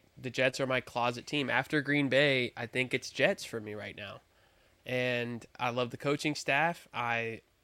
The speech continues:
really like the weapons, and I think Zach Wilson is, is, gets undeserved hate. We'll see. Dallas and Rams,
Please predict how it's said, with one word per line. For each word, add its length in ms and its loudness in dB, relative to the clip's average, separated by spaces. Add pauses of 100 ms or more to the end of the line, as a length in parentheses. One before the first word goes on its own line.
(140)
really 340 2
like 500 -2
the 80 -8
weapons, 480 0
and 100 -2
I 80 0
think 320 -6 (880)
Zach 260 0
Wilson 420 0
is, 340 -8 (840)
is, 100 -12
gets 200 -6
undeserved 560 0
hate. 340 -6
We'll 120 2
see. 300 0 (880)
Dallas 380 12
and 120 6
Rams, 640 8